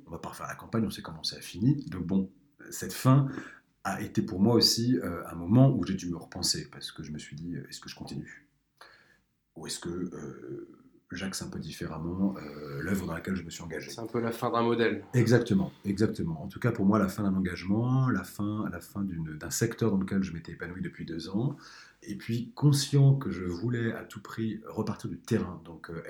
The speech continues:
Speaker 1: être plus proche de, de mes concitoyens, je me suis dit, « Comment, comment en fait est-ce que je peux les rencontrer ? Comment je peux leur proposer aussi, euh, euh, de leur offrir quelque chose qui leur manque ? » Parce que j'avais identifié des choses. Euh,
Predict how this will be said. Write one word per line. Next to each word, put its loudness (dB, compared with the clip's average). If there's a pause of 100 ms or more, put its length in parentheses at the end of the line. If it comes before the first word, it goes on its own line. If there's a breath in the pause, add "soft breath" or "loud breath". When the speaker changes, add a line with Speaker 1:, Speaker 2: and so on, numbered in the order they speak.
(120)
Speaker 1:
être -12
plus -14
proche 4 (140)
de, -10
de -10
mes -8
concitoyens, -2 (560 loud breath)
je -18
me -14
suis -8
dit, « -14
Comment, 8
comment 2
en 4
fait -4
est-ce -6
que -8
je -10
peux -14
les -8
rencontrer ? -6 (220 soft breath)
Comment -6
je -10
peux -8
leur -12
proposer 0
aussi, -2
euh, -6 (440 loud breath)
euh, -12 (1800)
de -10
leur -2
offrir 2
quelque -4
chose -2
qui -8
leur -2
manque ? » 2
Parce -14
que -10
j'avais -6
identifié -2
des 0
choses. -6 (560 loud breath)
Euh, -6